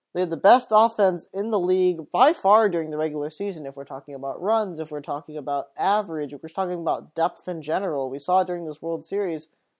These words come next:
they came through and was necessary, that you need that power and that strength. You can't just get lucky in the playoffs. You need someone to hit. And their big hitters, they really came through during the World Series for this team.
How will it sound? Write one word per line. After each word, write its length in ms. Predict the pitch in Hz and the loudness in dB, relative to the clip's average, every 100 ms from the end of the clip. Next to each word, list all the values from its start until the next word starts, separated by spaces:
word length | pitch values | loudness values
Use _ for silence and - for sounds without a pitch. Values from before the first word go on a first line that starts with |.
| - | -6
they 100 | 165 | -6
came 320 | 165 208 196 | -6 -8 -6
through 220 | 185 190 | -4 -2
and 100 | 185 | -2
was 160 | 165 147 | -6 -6
necessary, 760 | 175 220 190 - 151 147 147 - _ _ _ | -6 -6 -8 -4 -2 -2 -6 -10 _ _ _
that 180 | 156 143 - | -6 -6 -8
you 180 | 170 180 | -8 -6
need 360 | 190 233 190 | -4 -4 2
that 280 | 180 160 - | 4 4 4
power 380 | - 196 202 185 | 4 6 6 4
and 140 | 165 | -2
that 180 | 151 127 | -6 -8
strength. 340 | - 202 202 | -6 -4 -4
You 100 | 160 | -6
can't 200 | 156 214 | -10 -10
just 140 | - - | -10 -8
get 100 | 147 | -6
lucky 320 | 123 165 165 | -4 -6 -8
in 60 | 143 | -14
the 80 | |
playoffs. 420 | 127 165 165 131 - | -8 -2 -2 -2 -8
You 80 | |
need 480 | 147 160 175 180 165 - _ _ | -12 -6 -2 -2 -4 -10 _ _
someone 460 | - 165 160 156 | -8 -6 -4 -8
to 80 | - | -8
hit. 300 | 160 170 - _ _ _ _ _ _ _ _ _ - | -6 -6 -6 _ _ _ _ _ _ _ _ _ -6
And 160 | 165 | -2
their 80 | 175 | 0
big 240 | 175 220 208 | 2 0 2
hitters, 400 | 240 233 185 175 | 2 4 2 0
they 160 | 170 | -4
really 280 | 156 220 247 | 0 0 0
came 300 | 233 240 220 | -2 -4 -4
through 400 | - 220 196 180 | -2 2 2 2
during 240 | 170 180 | 0 -2
the 80 | 170 | -2
World 260 | 160 170 165 | -2 -2 -2
Series 320 | 175 170 165 | -4 -4 -4
for 140 | - | -6
this 220 | 151 156 - | -8 -8 -10
team. 480 | - 160 147 135 | -8 -6 -6 -12